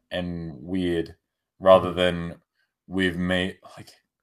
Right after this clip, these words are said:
Speaker 1: I, it, it sounds like I'm disparaging it, but it's, we've made something original and new and kinda weird,
Speaker 2: Yeah.
Speaker 1: rather than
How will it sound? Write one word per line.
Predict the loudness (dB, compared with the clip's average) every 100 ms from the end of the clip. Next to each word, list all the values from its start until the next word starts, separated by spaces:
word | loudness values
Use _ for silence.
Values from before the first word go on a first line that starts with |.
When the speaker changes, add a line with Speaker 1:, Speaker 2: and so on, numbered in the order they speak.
| _ _ _ _ 0
Speaker 1:
I, | 0
it, | 2 -6 -6
it | -6 -2
sounds | 6 8 8 6
like | 4
I'm | 2 -4
disparaging | -6 -4 2 4 4 -2 -12
it, | -14 _ _ _ _ -6
but | -6
it's, | -6 -12 -16 _ _
we've | -6 0
made | 2 2
something | 0 0 -4 -4 -8 -10 _ _ _ _ _ _ _ _ -4
original | -2 -4 -2 -2 -2
and | -2 -2
new | -2 -2 -4
and | -6 -8 -10 -12 -6
kinda | -4 -4
weird, | -4 -4 -6 _ _ _ _ _
Speaker 2:
Yeah. | 4
Speaker 1:
rather | 6 6 2
than | 0 0 -2 -10